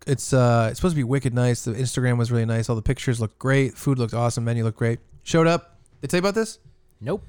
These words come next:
Speaker 1: So it's a new place I'm supposed to review, and Gina
Speaker 2: Yes.
Speaker 1: was gonna take pictures for my article.
Speaker 2: Yeah.
Speaker 1: We go there. You know, I'm, I'm all excited. I did my hair. A lot of times, just so people know, people, I, a lot of days I just have to edit,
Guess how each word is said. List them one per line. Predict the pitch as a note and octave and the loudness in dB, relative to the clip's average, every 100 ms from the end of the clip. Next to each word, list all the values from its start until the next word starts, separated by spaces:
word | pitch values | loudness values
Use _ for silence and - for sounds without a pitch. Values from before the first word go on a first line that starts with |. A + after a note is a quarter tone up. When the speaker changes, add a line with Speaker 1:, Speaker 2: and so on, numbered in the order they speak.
| - | -16
Speaker 1:
So | - D#3+ D3+ | 0 4 4
it's | C#3+ | 4
a | |
new | D3 D#3+ | 2 2
place | D#3+ C#3 | 2 2
I'm | C3+ | 2
supposed | D3 C3+ | 0 0
to | |
review, | B2 C3 F3+ C#3 | 0 2 2 2
and | A#2+ | 2
Gina | A#2+ B2 | 2 2
Speaker 2:
Yes. | |
Speaker 1:
was | B2 | 0
gonna | B2 | -2
take | B2 | -2
pictures | C#3+ B2 A2+ | -2 -2 -2
for | |
my | A#2+ B2+ | 0 0
article. | C3+ - B2 | 0 -2 -8
Speaker 2:
Yeah. | G#2+ - - - - - - - - | -10 -16 -20 -20 -20 -20 -20 -20 -2
Speaker 1:
We | |
go | D3+ E3 | 2 4
there. | E3 D#3 D#3 C#3+ - _ - | 4 2 2 0 -10 _ -2
You | |
know, | C3 B2 B2 | 0 0 0
I'm, | B2 | -2
I'm | C3 | 2
all | D3 C#3+ | 4 2
excited. | - D#3+ D3 D3 C3 | 2 2 4 4 2
I | |
did | A2+ B2+ | 0 0
my | A2+ | 0
hair. | C3 C#3 C#3 - - _ _ _ - | 0 2 2 -2 -16 _ _ _ -8
A | |
lot | E3+ C#4 | -4 -4
of | |
times, | G#3+ F3+ - | -4 -6 -2
just | B3 A#3+ | -4 0
so | |
people | A#3 E3+ | 2 4
know, | D#3 | 4
people, | B2+ D#3 - | 4 0 -2
I, | C3+ | -4
a | C#3 | -2
lot | D3 G3 | 0 0
of | F#3+ | 0
days | D#3 D#3 C3 | 4 4 4
I | A#2+ | 2
just | C3+ - | 0 -2
have | C#3 | -4
to | - - | -6 -6
edit, | D3 C3+ A2+ | -2 -2 -2